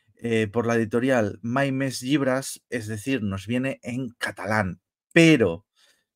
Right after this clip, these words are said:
pero la gente que quiera, o quiera leerlo, le llame la atención, está lo que es la página del Plan-, eh, Planet Syndicate,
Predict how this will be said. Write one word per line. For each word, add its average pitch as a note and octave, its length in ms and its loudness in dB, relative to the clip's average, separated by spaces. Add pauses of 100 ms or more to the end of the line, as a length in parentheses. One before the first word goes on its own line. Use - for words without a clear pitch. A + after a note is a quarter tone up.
(120)
pero B2 340 4
la G2 140 -4
gente B2+ 520 -6
que C3+ 1080 -2
quiera, C3+ 680 2
o G#2 360 -8
quiera C#3 280 0
leerlo, B2 560 2
le G#2 160 -2
llame A2+ 200 -4
la C3 80 -6
atención, C3 580 -6 (480)
está B2 580 0
lo B2 320 0
que A2+ 180 -4
es A2+ 180 -6
la G2+ 160 -6
página A2 460 -4
del G2 180 -4
Plan-, A#2+ 420 -4
eh, G2+ 340 -2
Planet A#2+ 300 -2
Syndicate, D#3 800 -2